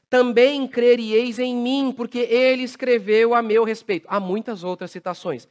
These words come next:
Eu coloquei só essas três. Há uma mais específica ainda, falando que Moisés profetizou mesmo a vinda de Jesus, do Messias. Enfim, há muito, há muito disso. Segundo, o Antigo Testamento fala de fé.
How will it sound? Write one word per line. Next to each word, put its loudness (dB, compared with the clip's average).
Eu -16
coloquei -6
só -10
essas -10
três. -12
Há -2
uma 0
mais -4
específica -12
ainda, -6
falando -8
que -14
Moisés -4
profetizou -6
mesmo -2
a -2
vinda -4
de -14
Jesus, -12
do -12
Messias. -10
Enfim, -10
há -2
muito, -6
há -4
muito 0
disso. -20
Segundo, -4
o -10
Antigo -8
Testamento -6
fala -6
de -18
fé. -10